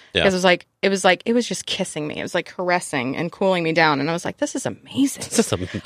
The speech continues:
Speaker 2: Like, and it, uh, but in that moment, I was like, "I've never, like, I've never even noticed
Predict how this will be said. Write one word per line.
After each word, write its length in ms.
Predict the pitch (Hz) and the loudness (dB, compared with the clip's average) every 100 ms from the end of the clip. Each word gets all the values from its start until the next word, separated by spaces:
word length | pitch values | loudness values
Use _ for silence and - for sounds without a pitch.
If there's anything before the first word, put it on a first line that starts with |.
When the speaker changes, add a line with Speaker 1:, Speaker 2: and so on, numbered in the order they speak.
| - | 4
Speaker 2:
Like, 260 | 269 - | 4 6
and 100 | 269 | 6
it, 140 | 277 262 - | 6 6 4
uh, 100 | 254 | 6
but 220 | 262 - | 4 4
in 140 | 294 | 4
that 120 | 285 | 4
moment, 280 | 247 285 262 | 4 2 2
I 40 | 233 | 2
was 120 | 233 | 0
like, 140 | 220 | 0
"I've 180 | 233 277 | 2 2
never, 320 | 254 262 269 - - | 2 2 0 -2 -2
like, 120 | 247 | 2
I've 120 | 277 | 4
never 240 | 285 262 247 | 4 4 2
even 300 | 233 226 226 | 2 2 2
noticed 680 | 330 370 131 - - - | 4 4 2 -2 -12 -14